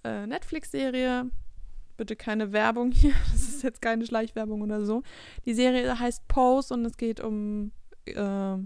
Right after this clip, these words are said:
verschiedene Häuser in den, äh, achtziger und neunziger Jahren in New York, die die Ballroom-Szene prägen. Und da kam ein Zitat vor, das mich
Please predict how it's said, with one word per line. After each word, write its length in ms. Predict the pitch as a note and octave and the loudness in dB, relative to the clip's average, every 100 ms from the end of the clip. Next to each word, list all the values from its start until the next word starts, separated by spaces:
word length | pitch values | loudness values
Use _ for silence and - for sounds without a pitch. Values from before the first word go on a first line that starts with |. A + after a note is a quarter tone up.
| - _ | -10 _
verschiedene 640 | - G#3+ B3+ A#3+ A3+ A3 | -4 0 2 2 2 2
Häuser 360 | A3 A3+ A3 A3 | 4 4 4 0
in 160 | G3+ G3+ | -2 -2
den, 360 | G3 G3 F#3+ | -2 -2 -4
äh, 40 | - | -2
achtziger 720 | G3 F#3+ - - - G#3 G3+ | -2 0 -2 -2 -4 -4 -2
und 80 | G3+ | -2
neunziger 380 | G#3 A3 G#3 G3 | -2 -2 -4 -2
Jahren 300 | G3 G#3+ A3 - - - | 0 0 -2 -10 -18 -6
in 140 | G#3+ G#3 | 2 4
New 60 | |
York, 520 | G#3+ A3+ A#3+ A#3+ A#3 - - | 6 8 8 8 4 -4 -2
die 360 | G#3 G#3+ G#3+ | 0 2 0
die 140 | G#3 A3 | -2 2
Ballroom-Szene 1400 | A#3+ B3 A3+ F3+ F3 E3+ - F#3+ F#3 - E3+ E3+ E3+ E3+ - | 6 6 4 0 -2 -4 -6 -4 -2 0 0 -2 -4 -6 -4
prägen. 440 | - E3+ E3+ G#3+ - - - - - - | -2 -2 -2 -4 -6 -16 -20 -20 -20 0
Und 680 | G#3 G#3+ G#3+ A3 A3 A3 - - - | 6 8 8 4 4 2 -2 -6 0
da 120 | A#3+ | 2
kam 220 | - D4 | 4 6
ein 160 | D4 C4+ | 4 2
Zitat 440 | C4 A3 G#3+ A3+ | 0 2 2 2
vor, 560 | - G3+ G3+ G#3+ A#3+ - _ _ | -2 0 2 4 2 -2 _ _
das 320 | G#3+ A3 G#3+ A3 | 2 2 2 -2
mich 500 | G#3+ G#3+ - - | 0 -2 -4 -14